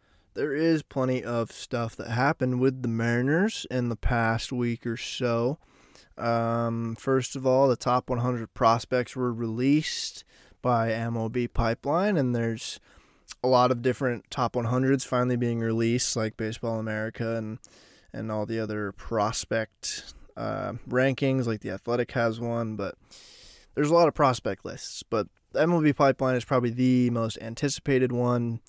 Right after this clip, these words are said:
and it is, like, I think it is, it is the one where you say, "Oh, he's on the top one hundred," you're talking about M L B Pipeline, uh, for better or for worse.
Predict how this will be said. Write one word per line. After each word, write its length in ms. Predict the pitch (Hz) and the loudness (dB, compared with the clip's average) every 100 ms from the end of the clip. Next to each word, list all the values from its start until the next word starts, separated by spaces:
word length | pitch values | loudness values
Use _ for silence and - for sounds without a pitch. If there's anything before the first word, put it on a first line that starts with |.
| - _ _ _ _ | -20 _ _ _ _
and 180 | - 127 | -4 0
it 140 | 117 123 | 2 4
is, 260 | 123 117 | 2 2
like, 300 | 120 113 - - | 2 2 0 -8
I 80 | 120 | -2
think 260 | 147 139 | 0 2
it 80 | 139 | 4
is, 260 | 131 120 123 _ _ _ _ _ _ - | 4 2 -6 _ _ _ _ _ _ 2
it 160 | 180 180 | 6 8
is 260 | 175 139 | 8 6
the 120 | 139 147 | 4 6
one 460 | 143 139 135 131 | 8 6 6 4
where 120 | 127 | 2
you 140 | 123 117 | 2 0
say, 300 | - 120 117 | 2 2 2
"Oh, 220 | 113 120 | 4 2
he's 200 | 117 117 | 2 0
on 100 | 117 | -2
the 60 | 107 | -4
top 280 | 131 117 | -2 -2
one 100 | 113 107 | -2 2
hundred," 360 | 143 131 127 | 2 4 2
you're 120 | 113 | 0
talking 540 | 107 - 147 147 - 123 | -4 -4 0 0 -2 -4
about 340 | 113 104 98 - - - _ _ | -2 -2 -2 -8 -20 -20 _ _
M 140 | 135 135 | 0 2
L 80 | 117 | 2
B 120 | 107 | 0
Pipeline, 580 | - 104 - 104 98 95 | -2 -8 -6 -8 -8 -10
uh, 160 | 107 | -10
for 140 | 107 139 | -4 4
better 220 | 151 143 | 6 6
or 60 | 123 | 4
for 140 | - | 2
worse. 460 | 110 101 87 - | -6 -6 -6 -10